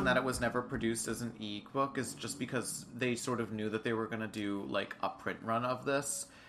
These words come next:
Speaker 2: and make as much money as they could on, like, an initial run, and ebooks have, like, a lower margin and would undercut, so they just were like, "Ah,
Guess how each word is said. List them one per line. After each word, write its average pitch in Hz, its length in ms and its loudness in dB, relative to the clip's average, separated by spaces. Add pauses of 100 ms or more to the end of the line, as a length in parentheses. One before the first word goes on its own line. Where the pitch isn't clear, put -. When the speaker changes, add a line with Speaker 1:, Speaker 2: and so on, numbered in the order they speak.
(120)
Speaker 2:
and 110 300 2
make 117 160 2
as 117 160 0
much 110 240 -2
money 107 460 0
as - 120 0
they 98 120 -4
could 104 380 0
on, 104 260 2
like, 110 140 0
an 98 80 -4
initial 101 420 -4
run, 98 400 0 (100)
and 107 540 0 (360)
ebooks 107 460 0
have, 101 160 2
like, 95 160 -2
a 110 60 0
lower 107 320 2
margin 139 760 4
and 101 380 -2
would 113 200 0
undercut, 117 600 2
so 127 100 -2
they 113 140 2
just 110 200 -6
were 117 80 0
like, 101 220 2
"Ah, 104 160 2